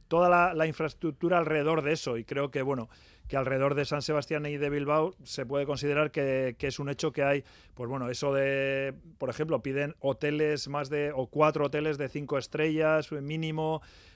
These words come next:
bueno, eh, aeropuertos, los dos tienen aeropuerto, bueno, creo que la, la capacidad hotelera de Bilbao y de San Sebastián continuamente está en incremento,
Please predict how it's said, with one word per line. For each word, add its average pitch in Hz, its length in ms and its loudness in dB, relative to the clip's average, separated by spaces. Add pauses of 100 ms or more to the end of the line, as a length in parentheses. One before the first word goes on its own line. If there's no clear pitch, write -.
bueno, 139 320 -2
eh, 135 160 -4
aeropuertos, 139 640 2
los 135 160 0
dos 131 160 -6
tienen 135 260 -2
aeropuerto, 151 720 0
bueno, 107 260 -6
creo 131 220 -4
que 131 300 0
la, 127 240 -6
la 131 140 -4
capacidad 143 380 -2
hotelera 143 460 2 (320)
de 139 100 -2
Bilbao 143 280 0
y 143 40 0
de 139 100 -2
San 139 160 -8
Sebastián 135 400 -2
continuamente 139 560 -4
está 143 260 -2
en 139 80 -4
incremento, 151 840 0